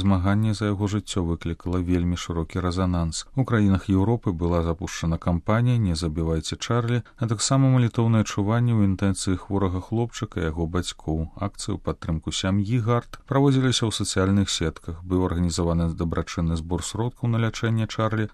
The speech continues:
Да справы актыўна далучыўся святы Пасад. Не раз у сваёй духоўнай блізкасці бацькоў хлопчыка запэўніваў папа Францішак.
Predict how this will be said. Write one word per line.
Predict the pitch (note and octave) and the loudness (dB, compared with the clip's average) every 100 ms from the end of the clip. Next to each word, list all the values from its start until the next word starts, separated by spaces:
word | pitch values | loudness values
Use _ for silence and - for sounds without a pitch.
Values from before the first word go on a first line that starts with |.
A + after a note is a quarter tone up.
| - | -2
Да | B2+ | -2
справы | - B2 A2+ G2+ | 0 2 2 0
актыўна | - G2 F#2+ F2+ | 0 2 2 2
далучыўся | D#2+ D#2 - F#2 - | 0 -2 -2 -4 -4
святы | F2+ - E2 - | -6 -4 -4 -4
Пасад. | E2+ E2 - - C#2 - - - | -6 -6 -6 -6 -8 -12 -20 -4
Не | C#3 C3 | 2 4
раз | G#2 A2 G2+ | 4 0 -2
у | |
сваёй | - - E2+ F2 | -4 -2 0 0
духоўнай | F2 F#2+ - F#2+ F2+ E2+ | 0 -4 -2 2 2 2
блізкасці | E2+ G#2 - A#2+ - - | 2 0 -2 -6 -6 -4
бацькоў | E2 E2+ - A2 A2+ | -2 -2 -4 -6 -4
хлопчыка | - A2 - G#2+ A2+ | -4 -6 -4 -6 -4
запэўніваў | G#2+ G#2+ F2 E2+ F2+ F#2 G2+ | -2 -2 -2 0 0 0 -2
папа | - D#2+ E2 | -2 -6 -6
Францішак. | - F#2+ G2 - E2 - - - | -6 -2 -2 -4 -8 -8 -14 -16